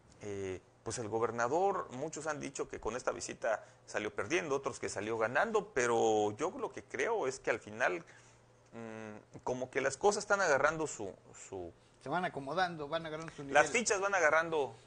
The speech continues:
Speaker 2: Hay un detalle más, mira, en la, en la conferencia matutina, hoy en, en Cancún, el presidente le dio la palabra al gobernador.
Speaker 1: Sí, lo defiende
Speaker 2: Que
Speaker 1: incluso.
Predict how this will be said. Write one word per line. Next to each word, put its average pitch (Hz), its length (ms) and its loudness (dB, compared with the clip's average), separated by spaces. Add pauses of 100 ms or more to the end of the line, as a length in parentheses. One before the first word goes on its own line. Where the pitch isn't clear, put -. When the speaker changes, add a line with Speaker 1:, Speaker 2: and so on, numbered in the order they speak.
(580)
Speaker 2:
Hay 202 200 2
un 262 140 -2
detalle 151 460 4
más, 139 280 6
mira, 135 340 -2
en 143 220 -4
la, 135 360 2
en 139 240 -6
la 131 200 -2
conferencia 156 580 -4
matutina, 127 720 -8 (1000)
hoy 160 380 0
en, 127 320 -4
en 120 160 -10
Cancún, 151 520 -8 (720)
el 135 240 -8
presidente 160 720 -6
le 139 540 -6
dio 143 200 -2
la 190 180 -2
palabra 180 360 -4
al 143 80 -8
gobernador. 135 560 -6
Speaker 1:
Sí, - 160 -10
lo 123 180 0
defiende 185 380 -6
Speaker 2:
Que 147 60 -4
Speaker 1:
incluso. 208 420 -6